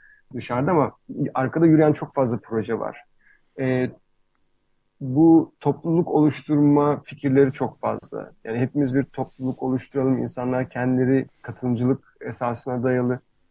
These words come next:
karar versinler, nerede ne yapmak istiyorlar, bunları çözsünler, biz onlara destek olalım, yardımcı olalım. Bu yönde de mesela gene fon,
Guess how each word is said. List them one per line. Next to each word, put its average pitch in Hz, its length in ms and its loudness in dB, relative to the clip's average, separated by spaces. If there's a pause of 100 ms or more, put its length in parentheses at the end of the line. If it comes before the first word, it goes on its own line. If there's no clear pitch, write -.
(120)
karar 123 280 0
versinler, 127 520 -2
nerede 117 400 0
ne 127 60 0
yapmak 120 340 -6
istiyorlar, 123 600 -6
bunları 120 300 -4
çözsünler, 127 680 -4
biz 117 120 -4
onlara 123 360 0
destek 123 380 -8
olalım, 127 260 0
yardımcı 120 500 0
olalım. 123 340 0 (600)
Bu 131 160 4
yönde 143 360 8
de 147 60 6
mesela 127 480 0
gene 131 400 2 (480)
fon, 135 280 2